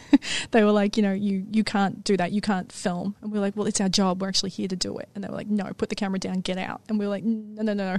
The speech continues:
Like, the client, we have to get this. We have to do it."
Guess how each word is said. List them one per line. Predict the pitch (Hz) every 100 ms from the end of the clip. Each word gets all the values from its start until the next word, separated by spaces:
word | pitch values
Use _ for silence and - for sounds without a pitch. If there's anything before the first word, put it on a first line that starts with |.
| 190
Like, | 233 - - _ _ _
the | 220
client, | - 214 202 -
we | 240
have | 202 220 -
to | 214
get | 226 262
this. | 185 -
We |
have | 196 185
to | -
do | 202 -
it." | - -